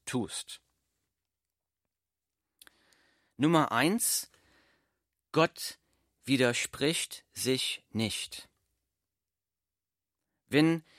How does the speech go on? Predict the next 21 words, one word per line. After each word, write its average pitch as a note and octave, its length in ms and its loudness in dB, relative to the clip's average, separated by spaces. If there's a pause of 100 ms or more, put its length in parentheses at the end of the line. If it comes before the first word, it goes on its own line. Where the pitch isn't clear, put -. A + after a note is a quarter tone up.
(180)
die B2 240 -4
Wegweisung, B2 680 0
die B2 100 -4
du B2+ 100 -2
bekommen A#2+ 600 -2
hast, - 460 -6
ganz D3+ 440 -2
klar D3+ 420 0
gegen C3+ 560 -2 (520)
ein B2+ 240 0
Gebot C#3 540 0
in C3+ 160 0
der B2 140 -2
Bibel C3 400 -2
widerspricht, B2+ 960 -4 (1040)
dann D3 420 0 (140)
kann C#3+ 380 -2
es - 380 -4
nicht B2 420 -4
von C3+ 240 -4
Gott - 420 -4